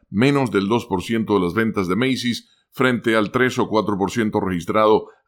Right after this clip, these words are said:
antes de la pandemia de covid diecinueve, destacó el presidente ejecutivo Jeff Gennette.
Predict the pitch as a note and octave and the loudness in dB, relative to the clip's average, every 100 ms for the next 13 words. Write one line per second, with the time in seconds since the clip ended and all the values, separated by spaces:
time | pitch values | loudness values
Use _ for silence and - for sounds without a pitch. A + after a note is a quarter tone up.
0 | - B2+ B2+ A#2 G#2+ F#2+ F#2 F2+ F#2 A2 | -2 0 0 0 0 0 0 0 0 2
1 | G#2+ F#2+ G2 F#2+ F#2+ G#2 G#2 A#2+ B2 A#2+ | 2 0 -2 -2 -2 -2 0 0 2 2
2 | - _ - G2+ G2+ G2 A#2+ A2+ G2+ F#2+ | -2 _ -10 -4 -2 0 0 0 -2 -2
3 | G#2+ G#2 G2+ G2 G2+ A2 A2+ G#2+ F2+ A#2 | -2 0 -2 -2 -4 0 2 0 2 0
4 | A2+ F#2+ G2+ A#2+ C3 - - - | 0 -4 -2 2 2 0 -6 -20